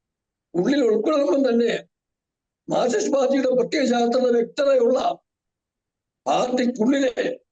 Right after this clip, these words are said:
ഹൈന്ദവരായ സഖാക്കളാണ് ഇതിൽ നിന്നുള്ള സന്ദേശം വ്യക്തമായി മനസ്സിലാക്കേണ്ടത്. മതപരിഗണനയുടെ പേരിൽ മാത്രം അക്കാലത്ത് രാജ്യസഭയിലേക്ക് വരികയും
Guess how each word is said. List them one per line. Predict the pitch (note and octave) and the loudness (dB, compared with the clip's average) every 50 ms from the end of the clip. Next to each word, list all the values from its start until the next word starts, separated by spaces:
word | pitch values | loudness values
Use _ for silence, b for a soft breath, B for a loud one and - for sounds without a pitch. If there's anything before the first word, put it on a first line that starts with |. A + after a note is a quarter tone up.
| _ _ _ _ _ _ _ _ _ _ - | _ _ _ _ _ _ _ _ _ _ -4
ഹൈന്ദവരായ | - - C4+ - - - D4 - B3+ B3+ B3+ B3 B3 B3 A#3 - | -2 0 0 0 0 0 0 0 2 2 0 2 2 0 0 0
സഖാക്കളാണ് | G#3 A3 A#3+ A#3+ C4+ C4+ C4 C#4 C4+ C4+ - C4 A#3+ G#3+ E3+ - - _ _ _ _ _ _ _ _ _ _ _ _ _ _ _ _ _ _ _ _ | 0 -2 -2 0 0 0 0 2 2 0 0 0 -2 -4 -6 -6 -14 _ _ _ _ _ _ _ _ _ _ _ _ _ _ _ _ _ _ _ _
ഇതിൽ | A3 C#4+ | -2 -2
നിന്നുള്ള | C#4 C#4 F#4 E4+ C4+ | 0 0 0 0 0
സന്ദേശം | - A3 A3+ B3 C4+ B3 A#3 B3 A#3+ | 0 0 0 2 2 2 2 2 0
വ്യക്തമായി | A#3 G#3 G3+ - B3+ B3+ A#3+ A#3 A3+ A3+ | 0 0 0 -2 0 0 0 2 2 0
മനസ്സിലാക്കേണ്ടത്. | A#3 G#3+ G#3 A#3 A3+ - B3 G#3+ G3 - - - - - - - _ _ _ _ _ _ _ _ _ _ _ _ _ _ _ _ _ | 0 0 0 0 -2 -2 -2 -2 -2 -4 -6 -6 -6 -6 -6 -8 _ _ _ _ _ _ _ _ _ _ _ _ _ _ _ _ _
മതപരിഗണനയുടെ | - - - - - D4 D4 D4 C4 C4 C4+ C4+ D4 C4 - C#4 C#4+ C#4+ C4 | -6 -4 -4 -2 -2 0 0 2 2 2 2 2 0 0 0 2 2 2 2
പേരിൽ | C4+ C4+ C4 C#4+ C4 | 2 0 0 0 0
മാത്രം | B3 A#3 B3+ D4 D4 - D4+ C4+ - - - - _ _ _ _ _ _ _ _ _ _ _ _ _ _ _ _ _ _ _ _ - | 0 0 0 0 -2 -2 -2 -4 -4 -6 -8 -16 _ _ _ _ _ _ _ _ _ _ _ _ _ _ _ _ _ _ _ _ -6
അക്കാലത്ത് | - - E3+ - - D4 C#4+ C#4+ B3+ - - C4+ | -6 -6 -4 -4 -2 0 0 0 0 0 0 0
രാജ്യസഭയിലേക്ക് | A#3+ A#3 A#3+ D#4+ C4 B3+ B3+ B3+ C4 C4 C4 C4 B3+ B3+ | 0 -2 -2 -2 0 0 0 0 0 0 0 0 0 0
വരികയും | C4+ A#3+ A#3+ B3+ B3+ B3+ B3+ B3 B3 B3 - | 0 2 2 2 2 0 0 0 -2 -4 -6